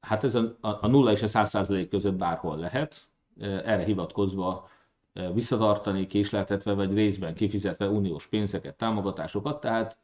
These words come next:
ö, az Unió megfogta Orbán Viktort, Orbán Viktor kénytelen lesz engedni.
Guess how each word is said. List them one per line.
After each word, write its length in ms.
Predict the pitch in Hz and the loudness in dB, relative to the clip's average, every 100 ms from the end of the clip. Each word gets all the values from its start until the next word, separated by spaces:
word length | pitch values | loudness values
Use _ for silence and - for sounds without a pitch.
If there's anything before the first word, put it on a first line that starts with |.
| _ | _
ö, 240 | 117 107 | -4 -2
az 120 | 113 139 | 2 4
Unió 500 | 139 113 110 113 - - _ _ _ _ - | 4 4 4 2 -6 -20 _ _ _ _ -2
megfogta 720 | 135 110 98 - - - - _ | -2 0 -4 -6 -14 -18 -20 _
Orbán 360 | 113 101 95 95 | -2 -2 -2 -2
Viktort, 560 | 123 - 104 101 - - | -2 0 0 0 -6 -4
Orbán 260 | 120 98 | -2 0
Viktor 240 | 113 110 101 | 0 0 0
kénytelen 480 | 131 113 104 87 | 0 0 -2 -4
lesz 200 | 76 85 | -6 -8
engedni. 480 | 85 80 69 67 - | -10 -10 -12 -14 -20